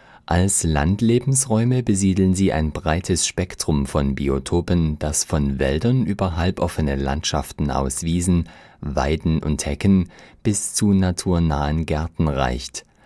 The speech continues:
Besonders bevorzugt werden krautreiche Wälder,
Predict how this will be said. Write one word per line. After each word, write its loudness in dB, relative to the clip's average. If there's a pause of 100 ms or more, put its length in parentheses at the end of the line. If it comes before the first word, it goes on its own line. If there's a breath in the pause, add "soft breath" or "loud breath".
(360 loud breath)
Besonders 2
bevorzugt -2
werden 0
krautreiche -4
Wälder, 0